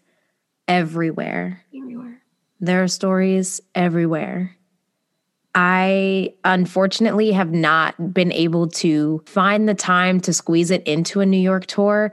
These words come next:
Speaker 1: but I am dying to take a group to the African Burial Ground. I am dying to do it. I, I can't see you, whoever's listening to this, but,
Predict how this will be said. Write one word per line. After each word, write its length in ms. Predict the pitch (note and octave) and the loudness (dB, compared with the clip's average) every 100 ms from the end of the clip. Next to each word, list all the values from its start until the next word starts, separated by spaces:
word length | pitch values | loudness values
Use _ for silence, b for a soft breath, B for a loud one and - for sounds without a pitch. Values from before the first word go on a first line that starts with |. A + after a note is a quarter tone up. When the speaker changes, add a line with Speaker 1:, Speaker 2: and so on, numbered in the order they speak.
| B B B | B B B
Speaker 1:
but 140 | E3 | 0
I 140 | F3 F3 | 2 2
am 240 | E3 D#3 | 0 0
dying 580 | - D#3 D#3+ E3 D#3+ D#3 | 0 2 4 2 0 0
to 100 | E3 | -2
take 260 | D#3+ D3+ | -2 -2
a 40 | - | -4
group 280 | E3+ D3 - | -4 -4 -4
to 120 | D#3 | -4
the 140 | C#3+ | 0
African 420 | C#3 C#3 C#3+ - D3 | 0 0 -4 -4 -2
Burial 400 | D3 E3 D#3 C#3+ | 0 2 0 -2
Ground. 420 | - F2 D2+ - | -4 -4 -4 -6
I 140 | - D#3 | -2 0
am 280 | D#3+ D#3 D3+ _ | 0 -2 -6 _
dying 640 | - F3 G#3 A3 G#3 F#3 E3+ | -2 0 2 2 2 0 0
to 120 | G3 | -2
do 240 | F#3+ C#4 | 0 0
it. 220 | G3+ A#2+ _ b b _ _ _ _ - | 0 -2 _ b b _ _ _ _ -4
I, 180 | F#3+ G3 | -2 -2
I 100 | - | -2
can't 300 | F#3 D4 C#4 | 0 2 2
see 340 | A3+ D#4 D#4+ D4 | 0 2 2 4
you, 240 | A#3 A#3 | 2 2
whoever's 400 | A#3 G#3 G3 G3 | 2 2 2 0
listening 360 | A#3+ A#3 G3+ F#3 | 0 0 0 0
to 80 | F3+ | 0
this, 360 | E3+ E3+ F#3 - | 2 0 -2 -6
but, 640 | F#3 F#3+ F#3 F#3 F3+ - | 0 2 2 2 0 -4